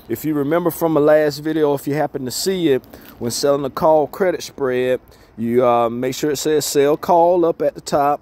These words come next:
if you're using the Robinhood, uh, mobile app or what have you. And so, uh, you always wanna choose the strike price that is above the current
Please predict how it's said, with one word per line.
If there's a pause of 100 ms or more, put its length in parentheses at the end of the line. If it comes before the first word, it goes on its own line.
if
you're
using
the
Robinhood,
uh,
mobile
app
or
what
have
you. (640)
And
so, (680)
uh,
you
always
wanna
choose (100)
the
strike
price
that
is
above
the
current